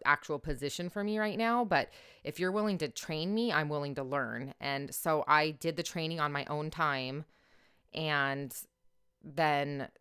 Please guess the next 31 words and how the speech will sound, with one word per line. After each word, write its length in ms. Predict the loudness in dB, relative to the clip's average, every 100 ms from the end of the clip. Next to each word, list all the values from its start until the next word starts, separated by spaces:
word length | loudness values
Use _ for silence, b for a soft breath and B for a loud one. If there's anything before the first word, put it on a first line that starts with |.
| _
I 160 | 2 4
was 200 | -2 0
picking 360 | 0 2 -2
up 200 | -2 -2
shifts 400 | -2 2 0 0
for 140 | -4 -2
when 120 | -2
they 80 | -2
were 100 | -4
short-staffed 760 | -4 -6 -6 2 6 6 4
or 100 | -4
helping 460 | -6 -2 -2 -2 -4
cover 260 | -4 -4 -2
vacations. 440 | -2 -2 -2 -2
But 100 | 2
honestly, 420 | 2 2 2 0
by 120 | 4 4
the 80 | 4
time 240 | 0 2
I 100 | 2
was 120 | 0 2
off 260 | 4 4 2 b b
orientation 560 | -2 -2 -2 -4 -4 -4
from 160 | -4 -4
the 60 |
training, 520 | -4 -6 -4 -2 -2 -4 B
I 100 | 0
had 120 | 2 2
done 320 | 2 0 -2
one 380 | -2 0 -2 -4
shift 720 | -6 -2 0 0 -4 -20